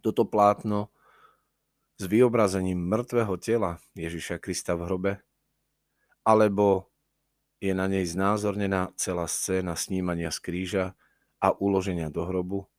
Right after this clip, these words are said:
Okrem ikony Krista v hrobe z-, je zobrazená i presvätá Bohorodička,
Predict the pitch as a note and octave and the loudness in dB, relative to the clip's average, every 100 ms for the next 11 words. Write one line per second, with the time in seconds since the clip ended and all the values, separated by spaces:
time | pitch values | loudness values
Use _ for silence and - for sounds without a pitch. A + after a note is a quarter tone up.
0 | _ _ _ _ _ _ _ _ _ _ | _ _ _ _ _ _ _ _ _ _
1 | _ _ _ _ _ _ B2 A#2+ B2+ A#2+ | _ _ _ _ _ _ 4 6 6 6
2 | A2+ - _ _ _ _ _ _ _ - | 4 -4 _ _ _ _ _ _ _ -6
3 | B2+ D3 C#3 G#2 - F2+ - - G#2+ A2+ | -4 0 0 0 -2 -4 -4 -4 -4 -4
4 | - _ - E2+ E2 F2 F2 G2 G2+ _ | -8 _ -14 -10 -6 -6 -2 -2 -2 _
5 | _ _ F#2 F2+ - E2+ F2+ F#2 F#2 F#2+ | _ _ -10 -8 -4 -4 -2 0 0 0
6 | F2+ F2 - - E2+ F2+ F2+ D#2 D#2 E2+ | -2 -4 -8 -10 -8 -6 -6 -6 -6 -6
7 | F#2+ F#2+ F#2+ - - F#2 | -4 -6 -6 -10 -6 -6